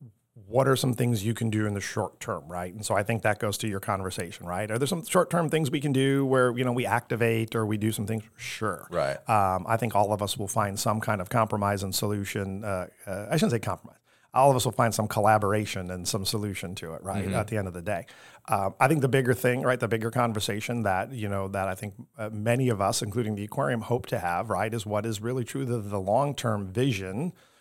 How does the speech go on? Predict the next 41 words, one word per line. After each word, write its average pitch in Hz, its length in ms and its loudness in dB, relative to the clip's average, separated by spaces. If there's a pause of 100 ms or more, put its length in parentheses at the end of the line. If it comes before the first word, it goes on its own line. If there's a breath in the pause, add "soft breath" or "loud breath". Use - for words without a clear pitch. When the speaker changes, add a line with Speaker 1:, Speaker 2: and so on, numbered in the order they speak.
(140 soft breath)
Speaker 1:
for 110 720 4
the, 117 120 -2
all 127 440 4
of 98 100 0
that 95 180 0
area. 82 240 -6
Channel 180 280 2
District's 175 360 2
gonna 123 160 0
keep 120 280 -6
building, 92 400 -4
Speaker 2:
Mm-hmm. 92 380 -4
Speaker 1:
right? 104 320 2 (120)
Um, 107 520 0
you 131 80 0
know, 110 240 4
when 127 180 2
I 156 160 2
got 147 200 4
here, 127 260 4
I 113 100 4
said 113 240 0
the 107 60 -6
Florida 117 300 2
Aquarium's 110 460 0
gonna, 101 300 -2
you 110 140 -4
know, 95 240 -2
it's 104 140 -6
a 117 40 2
march 110 300 2
to 117 100 0
a 104 40 0
million. 98 340 -2
We're 90 80 -6
about 92 200 -2
eight 110 120 -2
hundred 104 180 -2
thousand 95 440 -2
guests. 92 400 -4
And, 98 360 -6